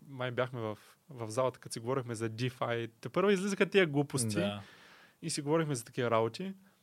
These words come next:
Speaker 1: Нали, били сме заинтересовани със сигурност, не го отричаме. А,
Speaker 2: Не, аз нямам нищо против, аз, аз не съм на това мнение с тебе, реално.
Speaker 1: Да, да, знам. Не сме го отричали въобще. Напротив, аз съм... Може да се каже, че съм бил инвестирал. Сега съм на абсолютна нула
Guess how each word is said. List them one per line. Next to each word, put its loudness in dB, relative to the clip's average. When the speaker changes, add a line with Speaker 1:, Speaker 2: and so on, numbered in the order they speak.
Speaker 1:
Нали, -2
били -2
сме -2
заинтересовани -2
със -6
сигурност, -6
не -8
го 0
отричаме. -2
А, -6
Speaker 2:
Не, 2
аз 4
нямам 4
нищо -2
против, 0
аз, 4
аз 0
не 0
съм 0
на 0
това 4
мнение 4
с -2
тебе, 0
реално. 0
Speaker 1:
Да, 6
да, 8
знам. 4
Не -4
сме -2
го 0
отричали -4
въобще. -4
Напротив, -2
аз -2
съм... -8
Може -2
да -12
се -12
каже, -8
че -8
съм -10
бил -4
инвестирал. -6
Сега -4
съм -10
на -6
абсолютна -8
нула 2